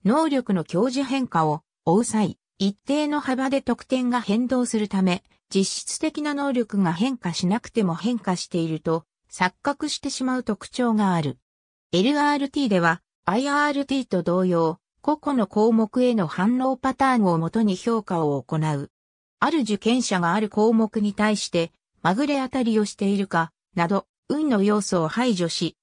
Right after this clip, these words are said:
受験者の真の能力を測ることができる理論である。また、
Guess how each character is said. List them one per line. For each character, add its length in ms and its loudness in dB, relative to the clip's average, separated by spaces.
受 160 -2
験 240 0
者 180 0
の 100 2
真 280 -2
の 100 2
能 220 2
力 280 0
を 60 0
測 340 -2
る 60 -2
こ 140 -6
と 100 -2
が 140 -2
で 140 -4
き 180 -2
る 80 2
理 160 0
論 200 2
で 140 0
あ 100 -2
る。 200 -8
ま 140 2
た、 280 2